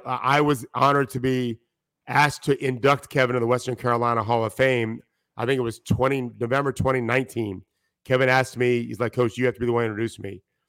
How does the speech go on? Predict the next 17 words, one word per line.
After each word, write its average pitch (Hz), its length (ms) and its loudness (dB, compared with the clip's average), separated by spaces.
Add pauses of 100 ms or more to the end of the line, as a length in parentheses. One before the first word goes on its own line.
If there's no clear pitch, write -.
(440)
And 120 360 0
I 123 120 -2
had 123 140 2
a 113 60 0
number 127 280 2
of 117 120 -4
people 120 200 0
who've 117 100 0
been 110 120 -4
following 120 260 2
the 110 60 -2
Southern 117 260 -2
Conference 110 360 -4
for - 100 -8
a 113 60 -4
long 113 220 -2
time, 110 440 -2